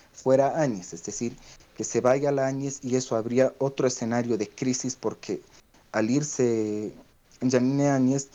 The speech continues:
ya quedaba otra vez un vacío de quién ejercía el poder, eh,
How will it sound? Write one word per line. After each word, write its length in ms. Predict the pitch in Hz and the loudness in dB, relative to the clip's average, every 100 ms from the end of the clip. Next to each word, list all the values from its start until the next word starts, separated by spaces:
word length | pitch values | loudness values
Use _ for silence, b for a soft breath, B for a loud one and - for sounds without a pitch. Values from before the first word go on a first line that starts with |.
| B _ - - | B _ -20 -4
ya 240 | 127 117 | -2 0
quedaba 520 | - 117 120 123 123 - | 0 2 2 2 -2 -2
otra 300 | 135 - 117 | -4 0 2
vez 220 | 120 - | 2 0
un 140 | 127 | 0
vacío 380 | 113 104 - 135 | 0 -2 -2 -2
de 140 | 117 - | -2 -4
quién 260 | - 139 | -4 0
ejercía 640 | 120 - 113 - 127 127 - | 0 -2 -8 0 2 2 -2
el 160 | 110 | -6
poder, 460 | - 107 110 113 - - | -4 0 2 0 -2 -8
eh, 420 | 107 101 95 95 | -8 -8 -8 -10